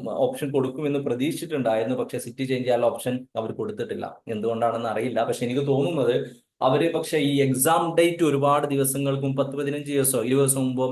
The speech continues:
അവർ ഔട്ട് ആക്കിയിട്ടുണ്ട്. അപ്പൊ അതുകൊണ്ട് മുമ്പൊക്കെ രണ്ട് ദിവസം മുമ്പോ മൂന്ന് ദിവസം മുമ്പോ ആയിരുന്നു ഔട്ട് ആക്കല്.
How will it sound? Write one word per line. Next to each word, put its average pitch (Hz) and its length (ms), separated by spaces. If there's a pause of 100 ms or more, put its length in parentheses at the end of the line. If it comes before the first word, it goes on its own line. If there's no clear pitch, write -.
(200)
അവർ 120 200
ഔട്ട് 131 220
ആക്കിയിട്ടുണ്ട്. 101 420 (540)
അപ്പൊ 131 160
അതുകൊണ്ട് 147 340 (560)
മുമ്പൊക്കെ 165 480
രണ്ട് 139 200
ദിവസം 147 200
മുമ്പോ 151 240
മൂന്ന് 135 160
ദിവസം 135 200
മുമ്പോ 127 140
ആയിരുന്നു 123 260
ഔട്ട് 113 160
ആക്കല്. 98 240